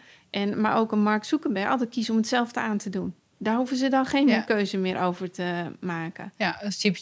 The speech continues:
Speaker 2: Steve Jobs, altijd
Speaker 1: Ja.
Speaker 2: zwarte kooltrui, spijkerbroek.
Speaker 1: Hoef ik er niet meer over
Speaker 2: Ja.
Speaker 1: na te denken. Dat is het.
Speaker 2: En ik ben, eh, dat boek van Ruben Gretchen
Speaker 1: Ja.
Speaker 2: heeft ze dan vier, vier verschillende typen. Nou, ik ben een
Speaker 1: Ja.
Speaker 2: typische re-, rebel. Ik ga heel slecht om met, ik heb een beetje, eh, wars van gewoonten.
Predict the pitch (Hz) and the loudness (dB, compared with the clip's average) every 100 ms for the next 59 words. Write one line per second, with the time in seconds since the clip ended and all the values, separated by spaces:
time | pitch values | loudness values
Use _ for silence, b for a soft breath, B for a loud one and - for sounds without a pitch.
0 | - - 202 185 190 185 190 - 185 269 | -8 -4 -2 2 6 6 6 2 4 6
1 | 269 180 - 220 226 233 226 220 220 196 | 6 2 2 4 4 8 8 8 8 8
2 | 208 - 220 226 208 214 214 302 320 311 | 8 8 8 8 8 10 10 8 4 8
3 | 294 302 285 269 269 254 254 254 240 220 | 8 8 8 4 4 4 6 4 2 2
4 | 226 226 220 220 - 208 190 185 180 - | 2 2 -2 -6 -6 -4 -4 -4 -6 -6
5 | 180 - 220 240 226 214 - 175 180 180 | -6 0 2 6 6 4 -2 -2 0 0
6 | 185 190 - 196 190 175 180 180 202 196 | -2 -4 -6 -8 -8 -4 -4 -2 -2 0
7 | 180 180 180 175 185 196 196 254 220 - | 2 2 2 4 4 4 2 2 2 2
8 | 170 175 - 208 196 - 208 - 190 170 | 2 2 0 0 0 2 2 2 2 2
9 | - 285 269 294 220 160 175 175 170 175 | 4 6 8 8 6 4 2 2 2 2
10 | 220 214 196 - 170 165 _ 180 - - | 0 0 0 4 4 2 _ -12 -4 2
11 | 170 160 147 190 233 175 - - 170 180 | 4 4 6 8 6 4 -8 -4 0 2
12 | 180 - 175 - 196 208 202 - 180 196 | 0 0 -4 -2 -2 0 0 -2 -4 0
13 | 185 175 170 - 170 180 - _ - - | 4 4 2 -2 -4 -6 -12 _ -20 -20
14 | _ _ _ - 170 175 202 247 - 226 | _ _ _ -12 -4 2 2 2 2 2
15 | 226 - 208 220 254 254 285 | 2 -2 4 8 8 8 6